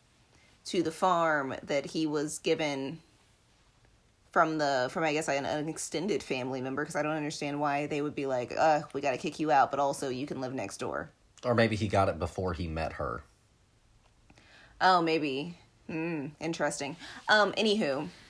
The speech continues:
Speaker 1: but, like, they come back, and it causes maximum, um, harassment and haranguement from the, the Hittite people with just, like,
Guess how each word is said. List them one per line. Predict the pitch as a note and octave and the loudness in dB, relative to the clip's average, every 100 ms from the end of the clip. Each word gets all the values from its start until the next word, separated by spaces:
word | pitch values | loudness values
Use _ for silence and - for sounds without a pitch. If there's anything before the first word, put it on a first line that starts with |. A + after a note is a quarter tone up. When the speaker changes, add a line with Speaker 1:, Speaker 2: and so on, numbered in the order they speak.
| - | -2
Speaker 1:
but, | F3+ F3 | 2 4
like, | F3 G3 | 4 4
they | G3 | 2
come | G#3+ F#3+ | 2 4
back, | F3+ D#3+ D3+ - | 4 4 0 -2
and | E3 E3 D#3+ | -2 0 0
it | |
causes | F#3+ E3 E3+ D#3 D3 | 0 0 0 -2 -2
maximum, | F#3+ F3 G3 G#3 E3+ D#3 D3+ E3 - _ - - _ - | 0 0 2 -2 0 -2 -4 -8 -18 _ -20 -20 _ 2
um, | E3+ D#3+ D3 D3 | 6 6 4 0
harassment | F#3 E3 D#3 D#3+ E3 - C3+ G2 - - | 2 6 6 6 0 -4 -6 -6 -8 -4
and | D3+ D#3 | -4 -4
haranguement | E3+ D#3 D#3 D3+ D3+ C3 F#2+ - | -4 -2 0 0 -2 -4 -8 -10
from | - E3 D3+ E3 | -2 0 0 0
the, | D3+ C#3+ B2+ B2 | 2 2 2 0
the | |
Hittite | F3 D#3 F3 D3 C3+ | -6 -4 2 2 2
people | D#3 C#3+ C#3 | -6 -4 -2
with | C3+ C#3+ | -4 -6
just, | E3+ - | -10 -2
like, | D#3+ - | -2 -2